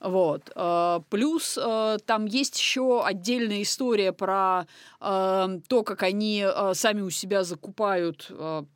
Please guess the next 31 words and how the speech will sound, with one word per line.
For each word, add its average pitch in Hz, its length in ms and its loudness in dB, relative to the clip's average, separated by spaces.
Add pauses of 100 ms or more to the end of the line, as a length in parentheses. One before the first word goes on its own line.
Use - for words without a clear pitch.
(920)
продукцию 185 720 -2
для, 180 380 2
соответственно, 165 760 -4
там, 156 280 -6 (260)
кормления, 175 960 -2
э, - 40 -4
заключённых 233 720 -2
же, 156 280 -4 (300)
да, 226 140 2
и 240 100 0
что 196 180 -4
там, 175 280 -4
э, 175 260 -2
происходит 180 640 -2
при 175 160 -4
этом. 147 300 -6 (220)
Это 196 180 -8
всё, 226 800 0
э, - 40 -18
пр-, 214 160 -6 (680)
б-, 160 260 -16 (340)
большая 226 420 2
сложная 220 380 -2
картинка, 226 640 -6
да, 202 260 -2 (360)
и, 226 280 4
э, 208 480 2
с 185 120 -2
одной 226 280 2
стороны, 214 380 0
да, 170 440 0